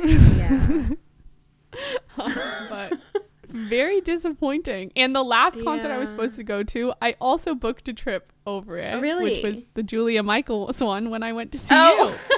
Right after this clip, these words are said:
Speaker 2: you. <laughs> And I missed it.
Speaker 1: Oh, no.
Speaker 2: So, I'm so sad.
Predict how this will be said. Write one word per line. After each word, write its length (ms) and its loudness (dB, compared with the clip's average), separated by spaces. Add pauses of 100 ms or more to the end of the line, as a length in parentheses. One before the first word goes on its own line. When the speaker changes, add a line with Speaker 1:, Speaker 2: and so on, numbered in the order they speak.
(520)
Speaker 2:
you. 1000 2
<laughs> 0 - (280)
And 120 -4
I 100 2
missed 360 0
it. 140 2
Speaker 1:
Oh, 60 -4
no. 880 -6 (600)
Speaker 2:
So, 380 -8 (260)
I'm 140 -6
so 440 2
sad. 920 -4